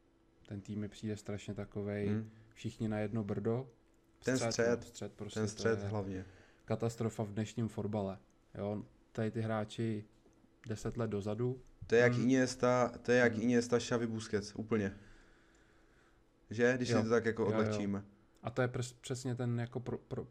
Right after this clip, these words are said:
Speaker 1: pro mě <clears throat> problém Plzně, takže oni,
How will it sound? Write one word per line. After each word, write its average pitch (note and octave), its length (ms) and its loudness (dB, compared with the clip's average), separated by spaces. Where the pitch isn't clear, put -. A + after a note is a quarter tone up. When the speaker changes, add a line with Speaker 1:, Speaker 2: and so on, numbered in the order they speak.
Speaker 1:
pro A#2+ 140 -4
mě B2+ 360 -2
<clears throat> - 1080 -2
problém A2+ 400 2
Plzně, A#2 460 -2
takže A2 320 -6
oni, A2+ 560 -2